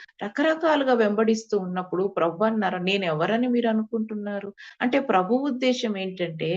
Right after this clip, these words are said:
ఆయన ఎవరో మనం తెలుసుకోవాలి. ఆయన ఎవరో అని తెలుసుకొని ఆయన ఆరాధించాలి. ఆయన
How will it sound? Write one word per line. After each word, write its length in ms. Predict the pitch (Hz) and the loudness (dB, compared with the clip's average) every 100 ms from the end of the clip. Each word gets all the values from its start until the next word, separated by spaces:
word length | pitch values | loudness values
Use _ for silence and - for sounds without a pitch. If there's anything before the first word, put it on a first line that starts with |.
| 160 - - 170 | -6 -14 -12 -2
ఆయన 240 | 196 208 175 160 | 2 2 2 2
ఎవరో 340 | 160 196 240 285 | 4 6 6 4
మనం 260 | 277 247 226 | 2 2 2
తెలుసుకోవాలి. 840 | 214 180 185 - 190 175 160 165 190 220 - - | 0 -2 -4 -10 -8 -4 -4 -4 -4 -6 -14 -4
ఆయన 240 | 175 185 190 - | 0 2 0 0
ఎవరో 320 | 170 202 220 269 | 0 4 4 4
అని 180 | 262 254 | 2 0
తెలుసుకొని 640 | 208 185 208 - - 277 254 | 0 0 -2 -6 0 2 2
ఆయన 240 | 208 185 160 | 0 -2 -4
ఆరాధించాలి. 800 | 165 185 190 185 185 185 180 208 220 _ - | -2 -2 -2 -8 -6 -6 -4 -4 -6 _ -4
ఆయన 260 | 185 196 | 0 0